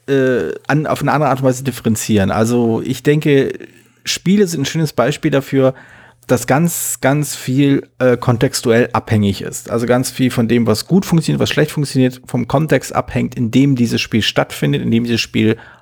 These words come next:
ausgeübt wird. Und eine der großen, ähm, nicht, nicht ausreichend durchleuchteten,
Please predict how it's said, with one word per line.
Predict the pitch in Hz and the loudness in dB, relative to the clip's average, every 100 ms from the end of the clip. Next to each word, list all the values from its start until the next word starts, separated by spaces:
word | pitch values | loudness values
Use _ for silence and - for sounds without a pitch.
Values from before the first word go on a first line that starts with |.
| _ - | _ 0
ausgeübt | 120 143 - 98 101 - | 0 0 -4 -4 -6 -6
wird. | 104 - - - - | -8 -8 -20 -20 -12
Und | 127 120 | -8 -2
eine | 120 143 | 2 4
der | 143 | 2
großen, | 110 135 165 170 156 151 - _ _ _ _ _ | 0 0 0 0 -2 -4 -6 _ _ _ _ _
ähm, | 135 123 117 98 82 - _ _ _ _ _ _ - - _ _ _ _ _ _ _ _ - | 2 4 2 -2 -8 -16 _ _ _ _ _ _ -20 -20 _ _ _ _ _ _ _ _ 0
nicht, | 151 165 - 156 | 2 2 0 -4
nicht | 135 - | -4 0
ausreichend | 139 165 - - - - - 135 143 156 - 139 | 2 2 -2 -8 -12 -8 0 2 2 0 -2 -2
durchleuchteten, | 135 - 110 110 143 - 147 - 135 127 113 | -2 0 2 4 2 -2 -8 -4 -2 0 -2